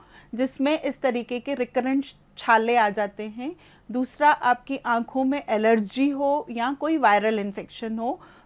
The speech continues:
तो मैं आपसे रिक्वेस्ट करूँगी कि आप एक बार, अ, हॉस्पिटल आके दिखा दें, क्योंकि आप इतनी दूर अभी लॉकडाउन में नहीं जा पाएंगी, तो आप यहाँ आके दिखा दें ताकि हम आपको देख लें। कई बार हमको ऐसे पेशेंट्स को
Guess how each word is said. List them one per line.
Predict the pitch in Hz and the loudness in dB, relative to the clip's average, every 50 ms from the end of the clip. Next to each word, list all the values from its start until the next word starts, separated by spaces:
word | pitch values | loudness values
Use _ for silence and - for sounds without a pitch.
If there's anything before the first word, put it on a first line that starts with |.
| _ _ | _ _
तो | 285 285 | -2 0
मैं | 269 285 285 | 2 2 4
आपसे | 269 262 254 - - 294 285 | 4 4 2 2 -2 -4 -6
रिक्वेस्ट | 277 - - 269 285 311 - - | -4 -6 -4 -4 -4 -4 -4 -4
करूँगी | - 277 247 262 254 254 254 277 | -4 -2 -2 0 -2 -2 -2 -4
कि | - - | -4 0
आप | 277 254 254 254 240 | 4 4 4 4 2
एक | 226 226 220 208 202 | -2 -2 -2 0 4
बार, | 240 254 262 254 | 4 4 4 2
अ, | 233 - 214 214 208 208 226 | 0 2 2 4 4 2 0
हॉस्पिटल | - - 226 226 226 - - 254 240 294 285 285 | 0 -2 -2 -2 -2 -6 -10 -8 -6 -4 0 2
आके | 240 233 233 - 269 247 | 2 2 2 0 -4 -2
दिखा | 208 - - - - - 233 240 277 | -2 -2 -4 -4 -2 2 4 4 4
दें, | 262 254 269 285 302 | 4 2 -2 -2 -2
क्योंकि | - 269 254 254 262 | -4 -4 -6 -2 0
आप | 254 247 240 247 | 0 0 0 0
इतनी | 233 - _ - 254 262 | -4 -8 _ -2 -2 -2
दूर | 233 202 233 247 247 254 269 | -2 -2 -2 -4 -2 -2 -2
अभी | 247 214 214 254 | -2 -2 -2 -2
लॉकडाउन | 240 220 202 208 196 190 220 233 247 254 | 0 0 0 -2 0 2 2 4 4 2
में | 254 269 269 | 0 -2 -2
नहीं | 247 240 233 233 254 285 302 | -2 -4 -2 0 0 0 2
जा | - 277 226 220 | 2 2 2 2
पाएंगी, | 220 - 220 214 208 214 214 247 311 320 - - - - _ _ - | 2 0 -2 -2 -2 -6 -6 -6 -8 -8 -10 -16 -20 -20 _ _ 2
तो | 247 | 2
आप | 240 240 247 | 2 4 2
यहाँ | 233 233 233 233 285 302 311 277 | 0 -4 -2 2 4 4 4 4
आके | 269 - 294 269 | 2 0 -4 -4
दिखा | 233 247 - - 226 220 220 | -4 -6 -6 -2 0 0 0
दें | 220 254 311 | 0 -2 -2
ताकि | 277 254 233 226 233 - 277 | 2 2 2 0 0 -4 -2
हम | 277 277 262 254 | -2 0 2 2
आपको | 240 226 - - - - | 2 0 0 -2 -4 -4
देख | 214 208 220 240 240 - - | -2 0 0 -2 -2 -4 -6
लें। | 269 269 330 359 | -4 -4 -4 -4
कई | - 240 240 254 | -2 -2 -2 0
बार | 226 277 285 285 | 0 -2 -2 -2
हमको | 294 277 262 262 - 285 294 | 0 -2 -2 -2 -2 -4 -2
ऐसे | - - 247 240 - 294 277 | 0 0 -2 -2 -2 -6 -6
पेशेंट्स | - 254 254 - - 269 262 262 - - | -6 -6 -6 -6 -4 -4 -4 -4 -6 -6
को | - - 285 302 320 | -4 -2 -2 -2 -2